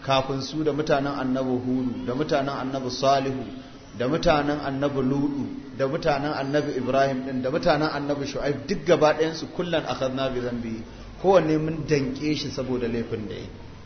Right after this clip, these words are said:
Shi yasa duk wanda kaga Allah ya danka, to yayi laifi ne. Allah baya zaluntar kowa, kuma gwargwadon laifin mutum gwargwadon dankar da Allah zai masa. Ku ji,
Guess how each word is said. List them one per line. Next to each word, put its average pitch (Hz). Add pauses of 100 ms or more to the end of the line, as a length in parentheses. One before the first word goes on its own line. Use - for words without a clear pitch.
(220)
Shi -
yasa 147
duk 135
wanda 170
kaga 139
Allah 147
ya 135
danka, 131 (400)
to 123
yayi 127
laifi -
ne. - (880)
Allah 147
baya 143 (100)
zaluntar 127 (140)
kowa, 143 (600)
kuma 180 (200)
gwargwadon 160
laifin 180
mutum 165
gwargwadon 147
dankar 143
da 127
Allah 127
zai 117
masa. - (680)
Ku 123
ji, 143